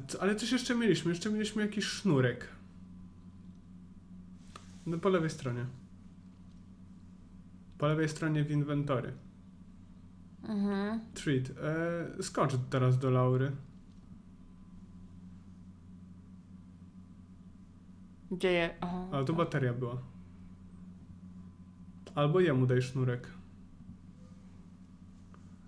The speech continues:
Speaker 1: Okej.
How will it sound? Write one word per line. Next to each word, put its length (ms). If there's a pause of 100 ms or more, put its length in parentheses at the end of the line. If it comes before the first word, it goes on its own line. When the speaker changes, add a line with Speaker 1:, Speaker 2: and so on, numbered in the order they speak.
(2750)
Speaker 1:
Okej. 420